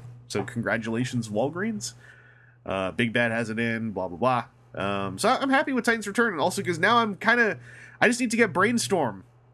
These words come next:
and then wait for a super deep discount sale and get Fort Max, and I'll have everything I wanted from Titans Return. Everything else is gravy. Like, I've got six of the original seven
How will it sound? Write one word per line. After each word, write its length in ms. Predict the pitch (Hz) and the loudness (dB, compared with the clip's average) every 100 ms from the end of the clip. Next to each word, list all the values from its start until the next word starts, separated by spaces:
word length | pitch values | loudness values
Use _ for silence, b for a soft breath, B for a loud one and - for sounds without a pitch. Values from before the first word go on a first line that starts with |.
| _ _ _ | _ _ _
and 160 | 147 160 | -2 0
then 160 | 175 165 | 0 2
wait 180 | 190 | 0
for 420 | - 196 175 160 147 | 0 2 2 2 -2
a 80 | 165 | -2
super 280 | - - 170 | -2 0 0
deep 200 | 180 135 | 0 0
discount 400 | 190 190 170 131 | 0 2 0 0
sale 220 | 147 135 | 0 2
and 80 | 131 | 0
get 140 | 135 | -2
Fort 220 | - 156 131 | 0 0 2
Max, 320 | 156 135 - | 2 0 -2
and 80 | 139 | -2
I'll 100 | 139 | 2
have 300 | 147 160 131 | 4 2 2
everything 380 | 135 165 151 143 | -2 0 0 2
I 100 | 139 | 2
wanted 560 | 113 139 156 123 107 | 0 -2 0 -2 -2
from 320 | - 117 110 107 | -2 -2 -2 -2
Titans 340 | 123 107 110 | -2 -2 -4
Return. 500 | 113 - 107 101 101 120 | -4 -2 -4 -4 -6 -4
Everything 280 | 131 160 131 | -2 0 0
else 180 | 151 123 | 0 -4
is 80 | |
gravy. 460 | 107 113 139 107 85 b b b _ - | -4 0 0 -2 -10 b b b _ -2
Like, 120 | 107 | 0
I've 120 | 113 | 2
got 280 | 131 135 120 B B - | 2 2 -2 B B -6
six 360 | - 165 - | -2 -2 -2
of 60 | 139 | 0
the 80 | 139 | 0
original 360 | 147 127 131 | 0 0 0
seven 440 | 127 151 131 117 | 2 0 0 -4